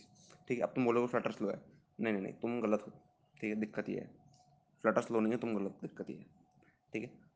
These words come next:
और जो, जो भी ऐसे लोग बोल रहे हैं, वो गलत हैं, ठीक है।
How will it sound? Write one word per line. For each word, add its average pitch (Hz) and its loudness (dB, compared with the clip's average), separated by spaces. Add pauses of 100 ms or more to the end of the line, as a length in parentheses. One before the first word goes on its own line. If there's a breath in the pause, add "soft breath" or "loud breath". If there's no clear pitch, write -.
(140)
और 107 8
जो, 90 4
जो 110 2
भी 127 8
ऐसे 123 4
लोग 110 4
बोल 113 4
रहे 92 -2
हैं, 73 -6
वो 110 2
गलत 107 6
हैं, 92 -8 (480)
ठीक 117 2
है। 131 -6